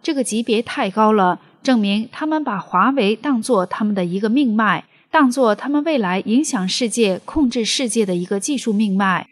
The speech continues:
这是中共所谓的资讯领域弯道超车，抢占这个先机是中共的一个梦想。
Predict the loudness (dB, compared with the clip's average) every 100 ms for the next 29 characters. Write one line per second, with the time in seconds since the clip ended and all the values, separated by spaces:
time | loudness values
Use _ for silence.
0 | _ _ -2 -2 0 -2 0 2 0 0
1 | 0 0 0 0 -2 -4 -4 -2 0 2
2 | 0 0 0 0 0 0 0 -4 -4 -4
3 | -4 -2 0 0 0 _ _ -6 -2 -2
4 | -2 -2 -2 -2 -2 0 -2 -2 -4 -4
5 | -4 -2 0 -2 0 -2 -2 -2 0 2
6 | 2 0 -2 -4 -6